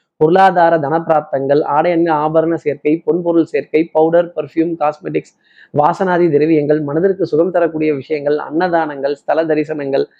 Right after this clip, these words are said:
ஆலய பிரசாதங்கள் தேடி வர வேண்டிய தருணங்கள்ங்கிறதெல்லாம் மீனராசிக்காக இருக்கும். ஆஹ் எதிரியினுடைய பலம் குறைந்து காண்பதால் ஓங்கி அடிச்சீங்கன்னா ஒன்றரை டன் வெயிட்டு, ஆஹ்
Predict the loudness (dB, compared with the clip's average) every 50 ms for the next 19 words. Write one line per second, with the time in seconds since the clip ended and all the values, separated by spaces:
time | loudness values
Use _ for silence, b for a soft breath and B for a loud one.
0 | b b b b -2 0 2 4 4 4 2 2 0 -4 -2 0 2 2 2 0
1 | -2 -2 -4 -4 0 2 2 4 4 2 2 2 2 2 2 2 2 0 2 2
2 | 2 0 2 0 0 0 0 0 0 0 -2 -4 -4 -4 -4 -6 -8 -8 -6 -6
3 | -4 -4 -4 -6 -8 -10 _ -10 -8 -8 -8 -10 -10 -10 -12 -14 -14 _ _ _
4 | _ _ _ 0 2 4 4 4 2 2 -2 -2 2 4 4 6 6 4 4 4
5 | 2 2 2 2 0 2 2 2 2 0 0 0 2 2 2 2 0 -2 -2 -2
6 | -4 -2 -2 0 2 2 0 0 0 0 0 2 4 4 2 2 0 -2 -6 -8
7 | -6 -4 -4 -4 -6 -8 b b b b b _ 0 2 4 6 6 6 6 6
8 | 4 4 4 4 4 4 4 4 4 4 4 2 -2 B B B B B B B
9 | 0 2 4 4 4 2 2 0